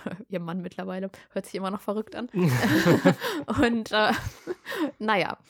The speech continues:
Speaker 1: die beiden sind halt auf den Roller gestiegen mit vielleicht einem Handy und Portemonnaie,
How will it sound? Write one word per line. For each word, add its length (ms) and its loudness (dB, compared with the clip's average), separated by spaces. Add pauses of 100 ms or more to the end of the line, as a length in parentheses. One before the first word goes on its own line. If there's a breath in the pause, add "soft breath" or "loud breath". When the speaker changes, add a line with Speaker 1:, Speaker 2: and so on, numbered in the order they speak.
(360 loud breath)
Speaker 1:
die 100 0
beiden 280 4
sind 140 -2
halt 100 -2
auf 80 -4
den 140 -8
Roller 260 4
gestiegen 540 -2 (500)
mit 380 -2
vielleicht 340 -4
einem 100 0
Handy 220 2
und 80 -6
Portemonnaie, 500 -4